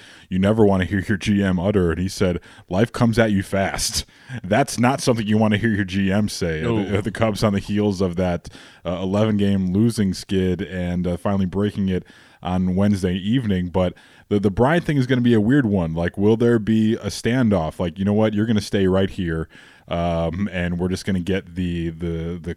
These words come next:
Speaker 1: the sandwich pick for you, and that'll be that," you know, uh, as opposed to getting something more for him for, for a rental. So it'll be interesting. I'd love it.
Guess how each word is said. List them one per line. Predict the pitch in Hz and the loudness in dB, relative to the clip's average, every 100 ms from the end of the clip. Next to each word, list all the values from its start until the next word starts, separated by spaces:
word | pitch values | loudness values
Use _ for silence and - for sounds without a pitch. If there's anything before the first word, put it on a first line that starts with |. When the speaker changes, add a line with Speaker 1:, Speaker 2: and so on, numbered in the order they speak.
| - | -10
Speaker 1:
the | 92 | -8
sandwich | - 104 101 98 | -4 0 0 -2
pick | - 98 | -2 -2
for | - 98 98 | -2 0 2
you, | 98 104 - - - - | 2 -2 -4 -14 -20 -12
and | 87 90 90 92 | -6 -2 -2 -2
that'll | 90 98 | -2 -2
be | 98 98 | 0 -2
that," | 90 90 76 - - | -2 -2 -6 -14 -14
you | - 92 | -8 -4
know, | 90 92 | -2 -2
uh, | 98 | -2
as | 92 90 95 87 | -4 -6 -6 -6
opposed | - 101 95 - | -4 -2 -4 -4
to | 95 90 92 - | -4 -2 -4 -8
getting | - 98 92 | -4 -4 -2
something | - 95 98 90 | -4 -4 -2 -2
more | 95 107 104 | 2 2 2
for | 95 87 | -2 -2
him | 90 87 | -2 -4
for, | 87 95 90 | -4 -4 -4
for | 87 101 90 | -4 -2 -2
a | |
rental. | 85 101 95 80 73 | 0 -2 -2 -8 -8
So | 98 | -6
it'll | 98 107 | -6 -4
be | 123 135 | 0 0
interesting. | 139 - - 101 - - | 0 -4 -2 -2 -4 -12
I'd | - 151 | -2 2
love | 147 160 | 4 4
it. | 107 | 2